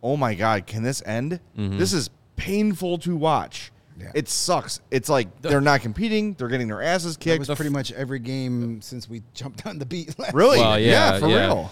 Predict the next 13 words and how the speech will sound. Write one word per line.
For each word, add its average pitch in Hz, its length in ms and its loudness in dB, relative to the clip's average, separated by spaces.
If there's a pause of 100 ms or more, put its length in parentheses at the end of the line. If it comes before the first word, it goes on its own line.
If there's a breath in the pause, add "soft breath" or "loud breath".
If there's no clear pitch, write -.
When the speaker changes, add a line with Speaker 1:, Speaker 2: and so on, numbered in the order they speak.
Speaker 2:
Well, 151 160 6
and, 147 180 2
and 135 300 2 (400)
don't, 147 180 -6
uh, 139 40 -4
you, 139 120 -6 (540)
you 127 160 -4
forget 127 400 0
the 110 80 -4
start 127 400 2
of 98 120 0
last 87 320 -6
season. 78 420 -10